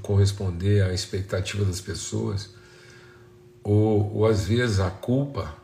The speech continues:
de ter que corresponder às nossas próprias expectativas, a culpa de não conseguir dormir com um barulho desse, a gente acaba indo lá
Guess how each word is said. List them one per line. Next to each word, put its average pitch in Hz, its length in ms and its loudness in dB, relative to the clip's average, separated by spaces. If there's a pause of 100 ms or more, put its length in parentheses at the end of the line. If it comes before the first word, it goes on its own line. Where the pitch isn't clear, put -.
(1200)
de 95 180 0
ter 113 160 0
que 101 80 -6
corresponder 107 680 2
às 107 120 0
nossas 107 300 -2
próprias 104 480 -2
expectativas, 92 1080 -8 (1080)
a 95 120 -2
culpa 117 340 0
de 101 120 4
não 117 140 4
conseguir 110 460 2
dormir 104 400 4
com 104 140 -2
um 101 80 4
barulho 92 400 0
desse, 87 500 -8 (1800)
a - 40 -10
gente 98 320 2
acaba 95 460 0
indo 104 180 4
lá 85 400 0